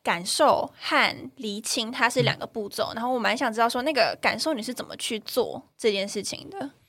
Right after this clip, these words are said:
Speaker 2: 好，我，我觉得啦，就是所谓的感受，呃，其实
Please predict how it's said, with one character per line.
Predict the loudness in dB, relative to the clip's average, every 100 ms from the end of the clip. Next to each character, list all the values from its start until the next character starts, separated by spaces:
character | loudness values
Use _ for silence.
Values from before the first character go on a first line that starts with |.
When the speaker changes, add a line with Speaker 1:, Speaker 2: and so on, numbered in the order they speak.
| _ _
Speaker 2:
好， | -8 -6 -6 -10 -20 _ -14 -8
我， | -4 0
我 | 2
觉 | 4 6
得 | 6
啦， | 4 2
就 | -4
是 | 0 2 2 0 _ -12
所 | -2 2
谓 | 4
的 | 2 0 _ _ _ _
感 | 2 2 -2
受， | 2 6 6 4 -6 _ _ _ _ -8
呃， | -4
其 | -4 -2
实 | 0 0 0 -2